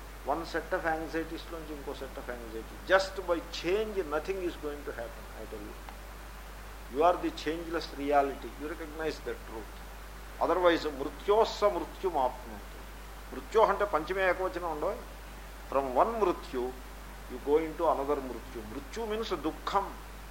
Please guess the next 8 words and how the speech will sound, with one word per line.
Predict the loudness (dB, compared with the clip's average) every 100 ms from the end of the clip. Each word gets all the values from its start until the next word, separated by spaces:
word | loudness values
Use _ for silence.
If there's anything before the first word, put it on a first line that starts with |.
| -12 -12 -12 -12 -8 -6
From | -4 4 4
one | 4 2
దుఃఖం, | 0 0 0 0 -4 -10 -12 -12 -12 -12 -12 -12 -6
ఫియర్ | 6 8 8
అండి. | 6 2
మృత్యు | 0 -4 -4 -4
stands | 0 2 2
for | 2 -2 -2